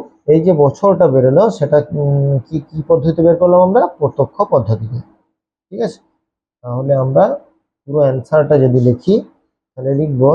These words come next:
এটা হচ্ছে বছরে, তাহলে লিখবো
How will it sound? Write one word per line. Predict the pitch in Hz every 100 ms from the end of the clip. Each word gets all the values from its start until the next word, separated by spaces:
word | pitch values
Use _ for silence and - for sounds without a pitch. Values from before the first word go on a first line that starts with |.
| 165
এটা | 123 127
হচ্ছে | 123 -
বছরে, | 120 127 123 147 151 202 - _ _ _ _ _ _ _ _ _ _ _ _ _ _ _ _ -
তাহলে | 127 135
লিখবো | 151 139